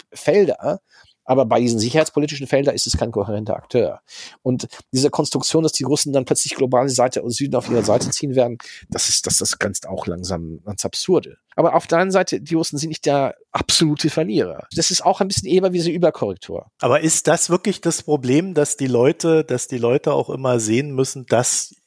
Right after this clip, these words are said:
Speaker 2: jemand, also wenn sie nicht sehen, dass jemand verliert, dann gehen sie davon aus, dass der andere gewinnt. Weißt du, wie ich das meine? Also dass, äh, wenn's unklar ist, vermutet man einen Gewinner.
Speaker 1: Die, die Sache ist, es ist auch etwas nichts Neues. Wenn man jetzt die Geschichte des Kalten Krieges sich anschaut.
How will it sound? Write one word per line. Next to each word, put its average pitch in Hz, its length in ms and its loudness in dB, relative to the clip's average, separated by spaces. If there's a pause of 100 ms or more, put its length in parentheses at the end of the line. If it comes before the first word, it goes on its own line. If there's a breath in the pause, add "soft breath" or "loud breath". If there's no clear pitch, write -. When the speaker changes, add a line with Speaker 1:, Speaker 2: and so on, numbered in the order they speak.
Speaker 2:
jemand, 127 920 -2
also 113 240 -2
wenn 123 160 2
sie 151 100 0
nicht 127 200 -2
sehen, 143 260 2
dass 143 180 2
jemand 131 320 0
verliert, 123 440 2
dann 131 100 0
gehen 127 140 0
sie 135 100 0
davon 123 260 0
aus, 127 220 0
dass 131 160 -4
der 117 160 0
andere 123 240 -2
gewinnt. 113 380 -4
Weißt 123 180 0
du, 143 60 -4
wie - 20 0
ich 135 80 -6
das - 160 -6
meine? 131 380 0 (420 soft breath)
Also 113 160 -4
dass, 127 340 2
äh, 127 240 -8
wenn's 131 240 0
unklar 170 540 2
ist, 165 220 2
vermutet 156 520 -2
man 143 240 -4
einen 135 140 -8
Gewinner. 120 560 -4
Speaker 1:
Die, 180 100 -6
die 156 120 0
Sache 185 180 2
ist, 151 140 0
es 147 60 0
ist - 60 0
auch - 180 -2
etwas - 280 -6
nichts - 160 -6
Neues. 117 340 0
Wenn 135 100 -2
man 151 120 2
jetzt 151 220 -4
die 156 60 -8
Geschichte 156 280 -4
des - 140 -2
Kalten 139 260 -2
Krieges 113 380 0
sich 85 160 -10
anschaut. - 320 -14